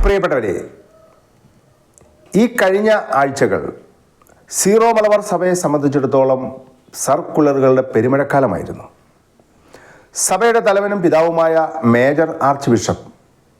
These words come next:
മെയ് മാസത്തിൽ വത്തിക്കാനിൽ പരിശുദ്ധ പിതാവിനെ സന്ദർശിച്ചതിന് ശേഷം സംഭവ വികാസങ്ങളുടെ പശ്ചാത്തലത്തിലാണ് ആദ്യത്തെ സർക്കുലർ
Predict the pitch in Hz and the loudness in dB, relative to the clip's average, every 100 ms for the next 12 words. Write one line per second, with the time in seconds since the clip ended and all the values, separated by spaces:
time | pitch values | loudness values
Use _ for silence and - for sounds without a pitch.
0 | _ _ - 107 123 135 131 123 151 220 | _ _ -2 0 2 0 0 -2 -2 -2
1 | - - _ _ - - _ - 190 202 | -10 -20 _ _ -20 -20 _ -6 -4 -2
2 | 202 214 208 208 170 165 208 185 180 185 | 0 0 0 -2 -2 -2 -2 -2 0 2
3 | 180 180 180 175 147 160 156 175 165 - | 0 0 -2 -2 -2 -2 -2 -2 0 -2
4 | 101 107 - 92 73 71 - _ _ _ | 0 0 -2 -6 -8 -16 -20 _ _ _
5 | _ _ _ - - 180 208 226 226 220 | _ _ _ -8 -4 -2 0 2 2 2
6 | 170 170 180 185 185 175 175 170 135 170 | 0 2 2 2 0 0 0 -2 -4 -2
7 | 156 160 139 101 82 120 233 - - _ | 0 0 2 0 0 -4 -4 -14 -20 _
8 | _ - 123 170 190 185 185 160 156 - | _ -2 0 0 0 -2 0 0 0 -6
9 | - 120 113 - 110 | -4 -4 -4 -2 0